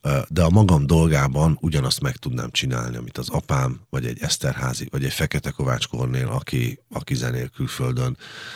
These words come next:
ö, vagy egy sportoló, remélem, hát már most a, a gyerekeim például azt megcsinálják, akik hivatásos sportolók és nemzetközi versenyeken játszanak, és élnek el eredményt. És akkor ezt én is szeretném. Meg nem lenne rossz egyszer, egyszer végre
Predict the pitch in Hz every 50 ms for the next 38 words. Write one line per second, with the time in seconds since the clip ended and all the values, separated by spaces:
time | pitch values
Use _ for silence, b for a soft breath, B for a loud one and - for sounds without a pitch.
0 | B B - - 67 64 64 65 76 64 65 - - - - 78 73 71 - -
1 | 67 65 64 62 62 60 - _ _ _ - - - - - - 64 62 60 58
2 | 58 58 62 58 - _ _ _ _ - - - - 64 67 64 64 - - -
3 | - - 120 120 120 - - 117 - 117 123 117 - - - - 123 58 - -
4 | 60 60 58 57 53 50 - - - 67 65 - - - 65 60 60 58 58 58
5 | 58 58 - - - - - - - - - - 64 - - - 62 - - -
6 | - - - - 65 60 - - 69 67 65 62 - 71 - - 60 58 60 58
7 | 58 60 - - 64 57 58 58 58 58 - - - 57 57 - - 57 55 53
8 | 53 - - - - - 57 55 - - - - - - 60 57 58 62 64 -
9 | 60 62 64 65 67 64 62 65 65 65 - B B B B B B B B B
10 | B B B B B - - - - 113 - - 69 58 57 - - - - 53
11 | - - - - 120 - 113 110 101 101 _ - - 117 113 113 120 131 131 117
12 | 101 82 76 73 73 71 73 80 78 - - - - 78 - - - - 78 71
13 | 67 69 67 B B B B B B B B B B B B B B B _ -
14 | - 107 92 - - - - 87 76 71 65 64 67 92 87 80 76 76 76 73
15 | 69 62